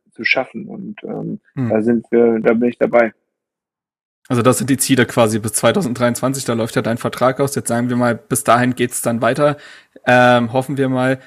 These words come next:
Speaker 2: dass es bis dahin darum geht, quasi mehr in Beine als Steine zu investieren, Strukturen schaffen und da halt die Rahmenbedingungen für Erfolg zu schaffen. Und gar nicht kurzfristig jetzt irgendwie Hauptsache hoch.
Speaker 1: Ähm,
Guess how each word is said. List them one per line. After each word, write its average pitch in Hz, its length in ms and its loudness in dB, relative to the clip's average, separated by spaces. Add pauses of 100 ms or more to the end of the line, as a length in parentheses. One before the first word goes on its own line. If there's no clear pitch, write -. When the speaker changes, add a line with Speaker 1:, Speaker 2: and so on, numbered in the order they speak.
(180)
Speaker 2:
dass 120 180 -2
es - 80 -10
bis 123 140 -8
dahin 120 240 4
darum 120 260 -2
geht, 120 200 0
quasi 120 360 0
mehr 117 240 2
in 117 80 -2
Beine 120 300 2
als 113 140 -2
Steine 131 260 2
zu 135 100 -4
investieren, 123 460 -4
Strukturen 127 480 -6
schaffen 120 580 -2
und 113 520 -6 (120)
da 113 240 4
halt 113 220 0
die 113 240 -4
Rahmenbedingungen 117 720 0
für 117 140 -6
Erfolg 110 340 -4
zu - 80 -16
schaffen. 107 340 -10 (480)
Und 123 160 -6
gar 123 160 4
nicht 117 120 -4
kurzfristig 123 540 0
jetzt 120 160 -2
irgendwie 120 340 -4
Hauptsache 110 440 -4
hoch. 107 320 -4 (1500)
Speaker 1:
Ähm, 117 400 2